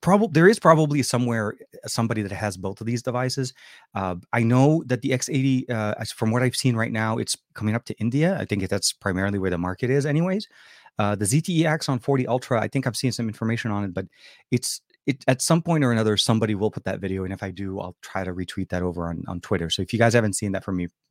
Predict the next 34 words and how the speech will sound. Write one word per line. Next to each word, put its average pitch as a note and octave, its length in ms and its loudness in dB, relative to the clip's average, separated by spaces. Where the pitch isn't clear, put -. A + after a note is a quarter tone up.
please G#2 240 -4
make G2 160 -8
sure G#2 100 -6
to F2+ 80 -8
check - 220 -14
that E2+ 100 -10
out. E2+ 200 -8
We'll G2 160 -8
see G2+ 160 -6
there. D#2 240 -12
Um, G#2+ 420 0
<laughs> - 20 -12
let A2+ 80 6
me A#2 80 6
see. G#2+ 180 2
T D3 160 4
K, D#3 160 6
I C3 140 6
had C#3+ 240 10
one D3 160 6
of C#3 40 4
those C3+ 200 4
boxes, A#2 720 2
uh, G2+ 320 0
with A2 180 -2
the G#2+ 80 -2
C A#2+ 180 0
D B2 140 2
players G#2+ 520 -2
<laughs> - 20 0
and B2+ 100 6
the A2+ 60 2
cassette - 480 -2
players. G#2+ 400 -2